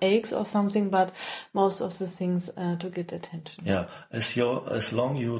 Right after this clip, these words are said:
Speaker 2: don't understand the effects of imbalance of attention, everything else is pointless.
Speaker 1: Mm.
Speaker 2: Because, uh, and so you,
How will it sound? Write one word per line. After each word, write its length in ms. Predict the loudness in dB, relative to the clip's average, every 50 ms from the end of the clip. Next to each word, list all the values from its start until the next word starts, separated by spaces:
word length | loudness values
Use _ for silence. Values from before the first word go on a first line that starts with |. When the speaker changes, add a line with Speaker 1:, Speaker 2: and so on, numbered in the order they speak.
| -2
Speaker 2:
don't 240 | -2 -2 0 0 -2
understand 600 | -4 -4 -4 -4 -4 -4 -2 -4 -2 -2 -4 -4
the 280 | -4 -4 -4 -4 -4 -4
effects 380 | -2 -2 -4 -4 -4 -8 -10
of 500 | -6 -2 0 0 2 2 0 -2 -2 -6 -6
imbalance 500 | -4 -4 -2 0 0 2 2 0 0 -2
of 160 | -4 -6 -4 -2
attention, 960 | -2 -2 -2 -4 -8 -12 _ -4 -4 -2 -2 -4 -4 -4 -4 -2 -2 -2 -4 -6 -12 -10 _ -2
everything 800 | 0 0 0 0 -2 -2 -2 -2 -2 -2 -2 -4 -6 -8 -12 _ _ _ _ _
else 340 | 0 2 2 2 2 0 -2
is 160 | -4 -6 -8 -10 -12 _ _ _
pointless. 600 | -6 -4 -4 -4 -4 -4 -4 -4 -4 -6 -10 -14 _ _ _ _ _ _ _ _ _ _ _ _ -10
Speaker 1:
Mm. 380 | -6 -6 -6 -6 -8 -10 -14 -14 -18 _ _ _ _ _ _ _ _ _ _ _ _ _ _ _ _ _ _ _
Speaker 2:
Because, 540 | -10 -8 -6 -4 -2 -2 0 0 -2 -4 -6 -10 -14 -16 -8 -4
uh, 180 | -2 0 0 0
and 160 | 0 0 2
so 280 | 2 2 4 2 2 2
you, 360 | 2 2 2 2 2 2 0